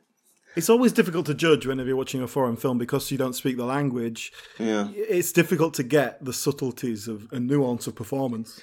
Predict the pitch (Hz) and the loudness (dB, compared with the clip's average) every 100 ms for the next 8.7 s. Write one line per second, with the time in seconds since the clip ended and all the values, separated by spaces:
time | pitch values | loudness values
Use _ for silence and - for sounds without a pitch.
0 | - 139 139 143 120 113 113 101 95 101 | 6 8 10 8 6 6 2 0 2 4
1 | 131 131 120 113 107 104 - - 98 90 | 4 2 2 2 2 2 0 0 0 0
2 | - - 101 92 90 - 117 113 113 123 | -6 -2 0 0 -4 -4 0 2 6 6
3 | 120 135 127 127 131 127 127 117 127 117 | 6 2 6 6 8 4 2 2 4 4
4 | 113 110 107 104 101 - _ _ 117 113 | 4 2 2 2 0 -10 _ _ 2 4
5 | 104 120 104 117 107 113 104 110 104 107 | 2 0 0 0 0 2 2 2 2 0
6 | 98 90 90 92 92 90 92 92 - - | 0 2 2 0 0 0 -2 -6 -4 4
7 | 175 - 196 139 - 117 117 113 - 107 | 6 8 10 12 10 8 2 0 -2 -6
8 | - - 104 92 87 85 - | -4 0 0 0 -4 -12 -18